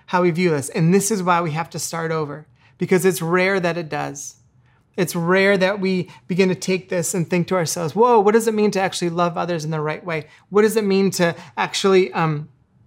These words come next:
to really love God in the right way in the midst of this?" And,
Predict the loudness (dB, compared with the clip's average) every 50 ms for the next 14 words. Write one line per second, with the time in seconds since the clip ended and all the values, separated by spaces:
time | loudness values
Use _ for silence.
0 | _ _ _ _ _ -20 -20 _ _ -4 0 2 4 6 6 6 6 4 2 2
1 | 2 2 2 2 4 4 2 0 0 -2 0 0 0 -2 -2 -4 -2 -2 -2 -2
2 | -2 -4 -2 -2 -2 -2 -2 -2 -4 -4 -6 -8 -10 -10 -8 -8 -8 -8 -10 -10
3 | -8 -4 -2 -2 -2 -2